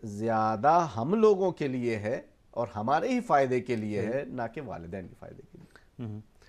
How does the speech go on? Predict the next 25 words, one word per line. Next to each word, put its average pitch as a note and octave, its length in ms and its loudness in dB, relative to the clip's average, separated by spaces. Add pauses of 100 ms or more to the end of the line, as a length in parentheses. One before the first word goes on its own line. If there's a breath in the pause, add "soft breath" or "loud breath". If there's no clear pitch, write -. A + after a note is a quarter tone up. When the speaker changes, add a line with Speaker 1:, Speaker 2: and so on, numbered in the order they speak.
(540 soft breath)
Speaker 2:
ایک F3+ 280 -6 (680 loud breath)
مرحلہ A#2+ 320 -6
ہوتا A#2 360 -2
ہے B2 60 -10 (280)
یا G#2+ 180 -6
ایک A2 140 -6
مسئلہ G#2 320 -6
ہے G#2 260 -4
جو G2+ 280 -6 (440)
ہر D#3 180 -2
زندگی D3+ 420 -10
میں، C#3 200 -8
ہر A#2+ 140 -6
فیملی A2+ 340 -8
میں G#2+ 120 -10
ہے، A2 160 -12
جو، G#2 160 -8
جہاں G#2 280 -4
پر G#2+ 120 -6
والدین G2+ 420 -4
ہیں، G2+ 80 -8
ان G2 120 -8
کے G2+ 80 -10
بچے F#2+ 280 -10
ہیں، G2+ 120 -14